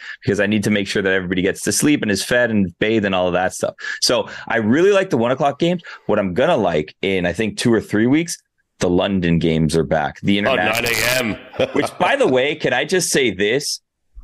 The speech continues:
Speaker 1: Bad job by the N F L, because today marks the beginning of Hispanic Heritage Month, where every N F L logo is gonna have an Eñe on top of it. And
Speaker 2: Right.
Speaker 1: we're gonna do half of this month and half of next month.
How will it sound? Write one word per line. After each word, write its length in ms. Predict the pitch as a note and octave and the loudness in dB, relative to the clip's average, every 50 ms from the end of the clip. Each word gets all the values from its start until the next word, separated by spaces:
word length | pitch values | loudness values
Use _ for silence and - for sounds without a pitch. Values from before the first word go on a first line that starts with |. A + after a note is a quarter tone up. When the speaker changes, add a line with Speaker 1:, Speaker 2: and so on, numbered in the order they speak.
| - | -2
Speaker 1:
Bad 300 | - D3 F3+ A#3 C4 A#3 | 0 2 2 2 2 0
job 320 | F3 D3+ D#3 D#3 D#3 C#3+ A#2+ | 0 0 2 2 2 2 0
by 160 | G#2+ G#2+ G#2 | 0 0 0
the 160 | G2 G2 G2+ | 2 2 0
N 140 | G#2 G#2+ G2+ | 2 2 0
F 180 | F2+ - - - | -2 -4 -2 -2
L, 240 | G2+ F#2 E2 D2+ | -2 0 0 -2
because 480 | - - G#2 F#2 - B2 A#2 A2 G2 - | -4 -4 -6 -2 0 0 0 0 -2 -6
today 580 | - - C3+ A2+ D3+ F#3 G3+ D#3+ B2 A#2 A#2 G#2+ | -4 -2 0 0 0 0 0 0 -2 -2 -4 -2
marks 260 | - A#2+ B2 B2+ - - | 0 -2 -2 -2 -2 -4
the 100 | - A#2 | -2 0
beginning 460 | G#2+ A#2 G#2+ G#2+ C3+ C3+ C3 A#2 A2+ | 0 0 2 2 2 2 2 2 2
of 140 | G2+ G2+ G2+ | 0 0 0
Hispanic 500 | A2+ G2+ - - A#2+ A#2 B2 B2 A#2 - | -2 -4 -2 -2 -2 0 0 0 -2 -2
Heritage 480 | - G#2+ G2+ G#2+ A2+ B2+ C#3 B2+ B2+ | -2 0 0 0 0 0 -2 -2 -2
Month, 300 | A#2+ C#3 C#3+ D#3+ D#3+ - | 0 0 0 0 -2 -2
where 240 | A2 G#2+ G#2 G2+ - - | 0 0 0 0 0 -2
every 440 | - A2 G#2+ A#2+ B2+ A#2+ A2 - _ _ - | -2 -2 -2 -2 -2 -2 -2 -4 _ _ -4
N 140 | G#2+ A2 | 0 0
F 120 | A2+ A2+ - | 0 0 0
L 120 | A#2+ A2 | 0 2
logo 240 | G#2 G#2 G#2 G#2+ A#2 | 2 2 2 2 2
is 80 | A2 F#2+ | 0 0
gonna 140 | G#2+ G#2 | 0 -2
have 120 | G2 G#2 G2+ | 0 0 -2
an 140 | G2+ F#2+ - | -2 -2 -2
Eñe 320 | - F#2+ G2+ G#2 A2+ A#2+ A#2+ | -2 -2 0 0 2 2 2
on 120 | A#2 A#2 | 0 0
top 260 | - - G#2 G#2+ A2 | -2 -2 -2 -2 -2
of 140 | - C3 B2+ | -2 -2 0
it. 180 | D#3 D#3+ E3 E3 - - - - - - | 0 0 0 -2 -6 -18 -20 -20 -12 -6
And 80 | - E2+ | -4 -2
Speaker 2:
Right. 120 | E2 E2 | -2 0
Speaker 1:
we're 60 | E2+ F#2 | -2 -2
gonna 120 | A2+ A2 | -2 -2
do 180 | G#2 G2 A2 A2 | 0 0 0 0
half 340 | F#2 G#2 A2 A2+ A#2 A#2 B2 | 0 0 -2 -2 -4 -4 -4
of 100 | G#2+ G2 | -2 -2
this 200 | A#2+ A#2+ - - | -2 -2 -2 -2
month 160 | B2+ A#2+ A2 | -2 -2 0
and 100 | A2 G#2 | 0 -2
half 180 | G#2 A2 A#2 A2+ | 0 -2 -2 -2
of 140 | A#2 G2+ G#2 | -4 -2 0
next 260 | G#2 A2 A2 - - | 0 0 -2 -2 -2
month. 240 | C3+ C#3+ D#3 E3 | -2 -2 -2 -2